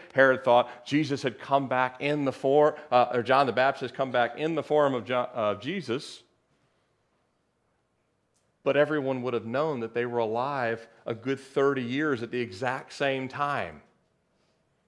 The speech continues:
All right? If me and my cousin are both alive at the same time, I cannot be my cousin. Right? Now, you can't really put any restraints on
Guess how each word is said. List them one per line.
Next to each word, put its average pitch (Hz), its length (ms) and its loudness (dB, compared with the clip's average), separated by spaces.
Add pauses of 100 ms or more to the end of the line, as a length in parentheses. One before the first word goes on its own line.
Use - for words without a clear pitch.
(1080)
All 92 60 -8
right? 127 260 -8
If 95 140 -20
me 156 140 0
and 160 100 0
my 143 160 2
cousin 143 340 0
are 110 80 0
both 131 240 2
alive 127 280 4
at - 60 -16
the 120 60 -2
same 117 80 -2
time, 120 340 -2
I 113 120 0
cannot 123 400 -4
be 123 100 -4
my 101 160 -2
cousin. 95 380 0 (1500)
Right? 123 240 -10 (2000)
Now, 98 280 -2 (520)
you 107 80 -16
can't 110 200 -10
really 98 180 -6
put 101 180 -8
any 85 220 -10 (400)
restraints 110 440 -8
on 80 220 -8